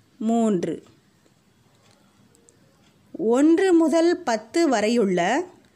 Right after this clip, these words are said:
அனைத்து எண்களாலும் வகுப்படும் மிகச்சிறிய எண்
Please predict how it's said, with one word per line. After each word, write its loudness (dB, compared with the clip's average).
அனைத்து 0
எண்களாலும் 2
வகுப்படும் 0
மிகச்சிறிய 0
எண் 0